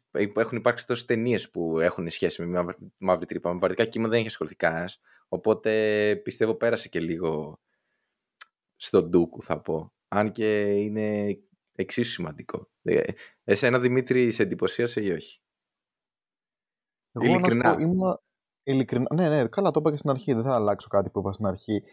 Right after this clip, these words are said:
Speaker 2: Δεν συνειδητοποίησα εκείνη τη στιγμή πόσο σημαντικό είναι. Αυτό που, ε, ανέφεραν και τα παιδιά προηγουμένως, ότι αποκτήσαμε νέα μάτια, αποκτήσαμε νέα αυτιά στο σύμπαν. Εγώ δεν το είχα συνειδητοποιήσει εκείνη τη στιγμή, γιατί ήμουνα και λίγο, λίγο πολύ σαν εσάς. Ε, ε,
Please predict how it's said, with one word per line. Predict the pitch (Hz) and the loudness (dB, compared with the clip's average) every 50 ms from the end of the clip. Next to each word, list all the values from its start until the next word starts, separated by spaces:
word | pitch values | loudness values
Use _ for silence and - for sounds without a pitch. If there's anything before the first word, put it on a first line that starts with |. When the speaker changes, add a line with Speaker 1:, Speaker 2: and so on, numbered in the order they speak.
| _ _ _ | _ _ _
Speaker 2:
Δεν | - 117 107 107 143 175 190 196 | -8 -8 0 2 4 4 4 2
συνειδητοποίησα | 196 - 190 170 147 135 135 - - 147 170 185 165 - 143 | 2 2 2 2 4 4 2 4 4 4 4 4 4 2 -2
εκείνη | 117 - 120 123 117 | -2 0 0 2 2
τη | 104 | 2
στιγμή | 104 - 117 113 113 110 | 0 0 0 0 0 0
πόσο | - _ - 120 117 113 - 117 | -2 _ 2 2 2 2 0 -8
σημαντικό | 104 - - 107 104 101 95 98 - - 101 95 | -8 -6 -2 0 0 0 0 -2 -4 -2 0 0
είναι. | 92 92 90 87 87 85 _ _ _ _ _ _ _ _ _ _ _ _ _ _ _ _ - | 0 0 -2 -4 -6 -8 _ _ _ _ _ _ _ _ _ _ _ _ _ _ _ _ -4
Αυτό | 110 104 - - 143 143 | -4 -4 2 0 0 0
που, | - 156 156 147 139 131 123 120 113 110 104 101 98 92 - - - | 2 0 2 2 4 4 4 4 4 4 4 4 2 -2 -2 -2 0
ε, | 107 101 | 2 4
ανέφεραν | 98 101 107 110 110 - 143 127 | 4 4 4 2 2 2 0 0
και | 113 | 2
τα | 120 107 | 0 0
παιδιά | 104 104 107 123 120 | 0 2 2 2 0
προηγουμένως, | - - 110 107 107 117 120 113 104 - | 2 0 0 2 2 2 0 0 -2 -4
ότι | 104 _ 113 110 110 107 107 _ _ _ _ _ | -4 _ 0 2 2 0 -2 _ _ _ _ _
αποκτήσαμε | - 113 117 117 113 - 143 156 151 143 | -4 -2 -2 -2 -6 -4 -2 0 2 2
νέα | 127 123 135 147 139 | 2 2 2 2 2
μάτια, | 131 135 131 120 - - | 2 2 0 0 0 -8
αποκτήσαμε | 98 101 98 - 131 127 117 110 | -8 -8 -8 -6 -4 -2 0 2
νέα | 117 127 131 127 | 2 4 4 4
αυτιά | 120 - - - 127 123 | 2 0 -2 -6 -6 -4
στο | 117 117 | -4 -6
σύμπαν. | 107 - - 123 113 95 95 90 95 _ _ _ _ _ _ _ _ _ _ _ _ _ _ _ _ _ _ _ _ | -10 -4 -4 -2 -2 -2 -2 -4 -6 _ _ _ _ _ _ _ _ _ _ _ _ _ _ _ _ _ _ _ _
Εγώ | 117 127 156 156 | -2 0 2 2
δεν | 170 160 | 2 2
το | 180 | 2
είχα | 180 185 | 0 0
συνειδητοποιήσει | 165 - 151 127 117 - 123 110 110 | 0 2 0 0 2 2 0 -2 0
εκείνη | - 120 110 | -2 -2 -2
τη | 104 | -2
στιγμή, | - - 110 104 | -2 -2 -2 0
γιατί | 101 107 110 - | 0 0 0 0
ήμουνα | 156 160 160 156 156 | 0 0 0 -2 0
και | 147 147 | 0 2
λίγο, | 147 151 147 143 143 - _ - - - - | 2 4 4 2 0 0 _ -18 -14 -10 -4
λίγο | 131 147 151 147 | 0 2 2 4
πολύ | 147 143 143 | 2 0 0
σαν | - 147 139 | 0 -4 -6
εσάς. | 127 - 139 127 110 101 - - - _ _ _ _ _ _ _ _ _ _ _ | -4 0 2 2 2 2 -2 -14 -20 _ _ _ _ _ _ _ _ _ _ _
Ε, | 120 120 107 110 120 | 0 0 2 2 2
ε, | 101 - 95 107 120 | 0 0 0 0 0